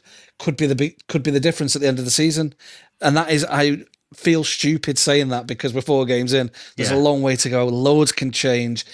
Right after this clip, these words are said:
Speaker 1: Injuries, suspensions,
Speaker 2: And it might
Speaker 1: fixture
Speaker 2: swing
Speaker 1: route
Speaker 2: one way, swing the other
Speaker 1: congestion.
Speaker 2: way, but this could
Speaker 1: Yeah,
Speaker 2: be the,
Speaker 1: it,
Speaker 2: yeah.
Speaker 1: it, it will do. It, it, all I'm saying is the, the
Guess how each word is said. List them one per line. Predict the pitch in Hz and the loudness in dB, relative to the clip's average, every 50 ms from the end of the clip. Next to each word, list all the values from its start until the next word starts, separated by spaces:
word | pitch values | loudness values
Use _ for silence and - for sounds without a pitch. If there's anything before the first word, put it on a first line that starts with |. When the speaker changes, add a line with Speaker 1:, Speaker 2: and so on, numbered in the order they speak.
| - - _ - | -20 -20 _ -2
Speaker 1:
Injuries, | 147 151 151 147 135 131 135 127 127 123 117 | 0 0 2 2 2 2 2 2 2 2 2
suspensions, | - - 123 - - 156 143 143 135 - - 135 127 120 120 113 110 113 - _ _ _ _ _ - | 0 0 0 0 0 0 0 0 -2 -4 -4 -4 -4 -2 -4 -4 -6 -8 -10 _ _ _ _ _ -6
Speaker 2:
And | 117 123 | -4 -2
it | 120 | 0
might | 127 135 143 | 0 0 0
Speaker 1:
fixture | 151 156 - - 151 | 0 -2 0 2 2
Speaker 2:
swing | 151 139 135 | 4 6 6
Speaker 1:
route | 147 147 | 4 4
Speaker 2:
one | 143 139 | 4 4
way, | 139 139 135 | 4 4 4
swing | 127 135 135 | 4 2 2
the | 143 135 127 131 | 2 2 2 2
other | 131 127 | 2 4
Speaker 1:
congestion. | 123 | 4
Speaker 2:
way, | 131 131 127 | 4 2 2
but | 113 123 131 127 | 0 -2 -2 -2
this | 139 143 | 0 2
could | 143 147 | 2 2
Speaker 1:
Yeah, | 151 147 | 2 2
Speaker 2:
be | 127 | 0
the, | 117 123 | 0 0
Speaker 1:
it, | 180 190 190 131 123 113 - - - | 2 4 4 4 4 2 -2 -8 -14
Speaker 2:
yeah. | - | -16
Speaker 1:
it, | - - - _ - - - - - - | -18 -20 -20 _ -20 -20 -20 -12 -4 0
it | 160 175 | 2 4
will | 170 175 202 233 247 | 6 6 6 4 4
do. | - 190 170 165 | 2 0 -2 -2
It, | 160 165 - _ _ _ _ - - _ - | -4 -6 -8 _ _ _ _ -20 -20 _ -16
it, | 214 202 _ _ _ _ _ _ - | -16 -16 _ _ _ _ _ _ -14
all | 233 208 247 240 220 233 220 | -12 -6 -2 2 2 4 2
I'm | 202 180 | 2 0
saying | - 233 220 180 147 | 0 -2 -2 -2 -2
is | 131 123 120 | -4 -6 -8
the, | 131 147 139 - _ _ _ | -8 -8 -8 -10 _ _ _
the | - 156 | -18 -18